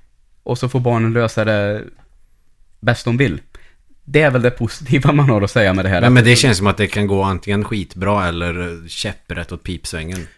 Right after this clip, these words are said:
Speaker 1: Ja, det som gör att det ofta går åt pipsvängen, det är väl att
Speaker 2: <laughs>
Speaker 1: de har, eh, valt barn. Bara så här, "Vill du vara med?" Ja.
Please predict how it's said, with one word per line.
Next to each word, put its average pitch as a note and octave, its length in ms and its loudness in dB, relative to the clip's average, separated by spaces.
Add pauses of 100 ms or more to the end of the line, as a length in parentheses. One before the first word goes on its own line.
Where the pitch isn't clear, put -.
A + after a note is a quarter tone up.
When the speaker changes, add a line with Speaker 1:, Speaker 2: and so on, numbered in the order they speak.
Speaker 1:
Ja, A#2 280 -2
det A#2 200 0
som B2+ 140 -2
gör G#2 160 -2
att G2+ 100 -4
det G2 60 -6
ofta G#2+ 280 -4
går G2 160 -4
åt - 180 -8
pipsvängen, A2+ 680 -2
det B2 80 2
är B2 60 4
väl G#2 120 0
att G2+ 220 0
Speaker 2:
<laughs> G2+ 60 -4
Speaker 1:
de A2+ 220 0
har, G2+ 680 0
eh, F#2+ 60 -2
valt B2 480 0
barn. G2+ 500 0 (800)
Bara A#2+ 440 0
så C3+ 120 -4
här, G2+ 120 2
"Vill B2 360 0
du D#3+ 160 2
vara D#3 140 6
med?" F2+ 160 2 (580)
Ja. D3 300 -2